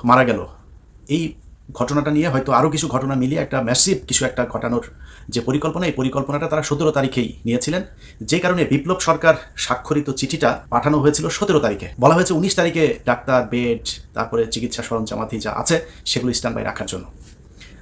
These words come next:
এখন আমার প্রশ্ন, সতেরো তারিখে বিপ্লব কুমার সরকারের কাছে এই তথ্য কে দিয়েছিল যে উনিশ তারিখে ঢাকা শহরে এত কিছু ঘটতে পারে?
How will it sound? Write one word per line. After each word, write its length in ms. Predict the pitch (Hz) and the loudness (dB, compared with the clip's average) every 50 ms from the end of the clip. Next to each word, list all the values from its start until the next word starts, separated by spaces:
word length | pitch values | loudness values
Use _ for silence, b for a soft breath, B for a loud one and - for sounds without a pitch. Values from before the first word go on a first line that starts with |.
| B B B B B - - | B B B B B -6 -4
এখন 160 | - 127 160 165 | -2 0 2 4
আমার 140 | 165 170 | 4 4
প্রশ্ন, 440 | 165 - 143 156 - - 127 95 - - - - - - - - | 4 4 2 2 2 0 -2 -2 -4 -10 -18 -20 -20 -20 -20 -10
সতেরো 320 | - - - 147 - 185 185 | -2 2 2 4 4 4 2
তারিখে 260 | 180 180 180 180 180 | 2 0 0 0 0
বিপ্লব 320 | 131 147 143 147 156 165 | 0 0 0 2 -2 -2
কুমার 220 | - - 151 151 143 | 0 2 2 2 2
সরকারের 440 | - - 131 123 135 139 139 135 135 | 2 0 -2 0 0 -2 -2 -2 -2
কাছে 200 | 131 127 - 127 | -4 -2 0 -2
এই 60 | 123 | -2
তথ্য 300 | - 135 131 - - 143 | -2 -4 -6 -2 -2 -4
কে 240 | 143 - - 190 190 | -2 0 0 2 2
দিয়েছিল 340 | 160 156 147 - 135 120 | 2 2 2 2 0 0
যে 100 | 113 127 | 0 0
উনিশ 260 | 120 117 139 160 151 - | 0 0 0 0 0 0
তারিখে 280 | 160 147 147 147 139 | 0 0 2 0 -2
ঢাকা 220 | 117 113 120 127 123 | -2 -2 -6 -6 -4
শহরে 280 | - 123 123 131 - - | -4 -2 -2 -2 -4 -4
এত 160 | 120 - 131 | -6 -6 -6
কিছু 200 | - - - 110 | -6 -6 -8 -6
ঘটতে 260 | - 117 - - 117 | -8 -10 -8 -8 -8
পারে? 200 | - 95 98 | -8 -6 -8